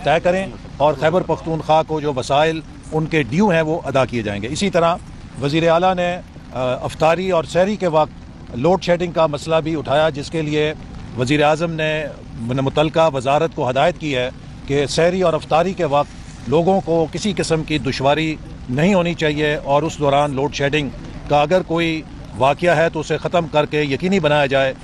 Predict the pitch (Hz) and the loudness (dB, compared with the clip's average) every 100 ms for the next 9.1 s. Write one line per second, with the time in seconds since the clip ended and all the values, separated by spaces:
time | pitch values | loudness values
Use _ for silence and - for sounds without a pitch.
0 | - - 139 151 160 151 156 139 151 160 | -8 -2 0 2 2 2 0 0 0 2
1 | 147 135 139 147 - 143 135 127 127 143 | 2 2 2 0 -2 -10 -8 -2 -2 -2
2 | 175 - 127 117 123 139 135 104 98 - | -6 -6 -6 -4 -2 2 2 0 -6 -12
3 | - - - - 185 226 180 180 180 156 | -16 -14 -10 -2 0 2 2 4 4 2
4 | 139 156 160 160 180 165 160 160 - 120 | -2 2 2 2 0 -2 -4 -4 -8 -2
5 | 180 196 196 156 151 135 143 - - - | 0 0 2 4 4 2 -2 -8 -18 -2
6 | 151 160 156 147 - - - - - 160 | 0 2 0 -6 -14 -16 -14 -6 0 2
7 | 175 - 165 185 175 156 170 160 165 165 | 2 2 2 2 0 -2 -4 -2 2 2
8 | 143 135 160 160 170 147 151 165 - 151 | 2 0 -2 0 -2 -2 0 0 0 -4